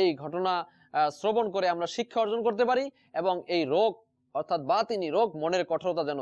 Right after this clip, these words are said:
দূর হয়ে যায়। বর্ণিত রয়েছে যে সাইয়্যিদুনা শায়েখ আব্দুল্লাহ শাফিঈ রাহমাতুল্লাহি তাআলা আলাইহি তার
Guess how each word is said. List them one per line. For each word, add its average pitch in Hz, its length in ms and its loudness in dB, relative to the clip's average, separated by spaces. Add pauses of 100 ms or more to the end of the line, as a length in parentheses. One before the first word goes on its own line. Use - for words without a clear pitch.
(140)
দূর 147 220 0
হয়ে - 220 -14
যায়। - 140 -20 (300)
বর্ণিত 262 280 2 (120)
রয়েছে 196 260 -2 (840)
যে 160 100 2 (300)
সাইয়্যিদুনা 214 440 0 (160)
শায়েখ 202 220 2 (360)
আব্দুল্লাহ 208 400 -2 (100)
শাফিঈ 196 500 0 (140)
রাহমাতুল্লাহি 196 640 -2
তাআলা 180 240 0
আলাইহি 175 240 0 (760)
তার 170 160 6